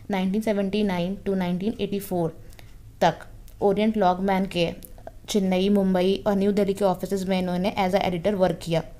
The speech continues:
ओरिएंट लॉगमैन क्या है? ये एक इंडियन पब्लिशिंग हाउस है, अ, जिसका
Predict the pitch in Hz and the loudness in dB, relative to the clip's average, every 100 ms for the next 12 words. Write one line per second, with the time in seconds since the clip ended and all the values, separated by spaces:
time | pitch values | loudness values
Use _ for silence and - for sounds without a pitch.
0 | - - - - - - - - 196 196 | -18 -18 -18 -18 -16 -16 -14 -2 2 2
1 | 202 202 185 190 202 185 175 180 190 190 | 2 0 0 0 0 -2 0 0 -2 -4
2 | - - - 208 190 196 208 175 175 180 | -12 -16 -4 0 2 2 2 -2 -2 -2
3 | 214 190 185 180 185 226 - - - - | -2 2 0 0 -2 -6 -8 -18 -18 -18
4 | - - 180 175 170 - 190 190 190 | -6 -2 0 -2 -4 2 6 6 4